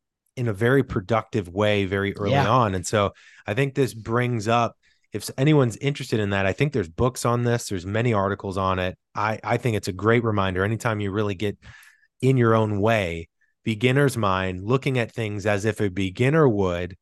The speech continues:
Speaker 1: is a great way to create a new experience around something that you've got past pain with. And Irene's
Speaker 2: Yeah.
Speaker 1: gonna get in some other great tools for you guys to get out of your own way for sure.
Speaker 2: She re-, she really breaks down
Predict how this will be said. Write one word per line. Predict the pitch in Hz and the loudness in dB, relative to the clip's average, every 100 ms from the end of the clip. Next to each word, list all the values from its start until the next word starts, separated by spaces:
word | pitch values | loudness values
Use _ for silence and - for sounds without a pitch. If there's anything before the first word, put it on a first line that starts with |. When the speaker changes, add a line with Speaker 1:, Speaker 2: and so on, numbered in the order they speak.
| _ _ _ - | _ _ _ -4
Speaker 1:
is | 117 | -2
a | 113 | -2
great | 104 117 139 135 | -2 2 4 4
way | 127 127 123 | 2 2 2
to | 117 101 - _ _ _ - | 2 0 -4 _ _ _ -10
create | - 143 131 | 2 4 4
a | |
new | 123 120 | 2 0
experience | 120 - 123 117 107 101 | -2 -6 -2 0 -2 -2
around | 104 95 | -4 -2
something | 107 95 98 90 | -4 -6 -4 -4
that | |
you've | 87 82 | -6 -4
got | 95 90 | -4 -4
past | - 95 90 - | -2 -2 -4 -6
pain | 101 98 92 | -2 -2 -2
with. | 76 - _ _ _ _ _ | -6 -10 _ _ _ _ _
And | 107 | -2
Irene's | 101 104 165 | 2 6 6
Speaker 2:
Yeah. | 127 | 6
Speaker 1:
gonna | 117 | 0
get | 107 113 | 0 0
in | 107 | -2
some | - 101 | -6 -4
other | 113 147 139 | 0 2 4
great | 117 101 | 2 0
tools | - 98 85 82 - _ _ _ _ | -4 -6 -6 -8 -14 _ _ _ _
for | 107 | 2
you | 98 | 2
guys | 95 87 82 - - | 4 0 -2 -10 -8
to | 104 | -2
get | 101 | 0
out | 95 | 0
of | 90 | 0
your | 90 | -4
own | 90 | -6
way | 87 80 | -6 -8
for | 76 | -10
sure. | - 98 | -4 4
Speaker 2:
She | 170 | 6
re-, | 156 190 - - - | 6 4 2 -16 -8
she | - | -4
really | 151 165 151 | 2 4 4
breaks | 139 127 | 2 0
down | - 131 127 123 | -2 0 0 -2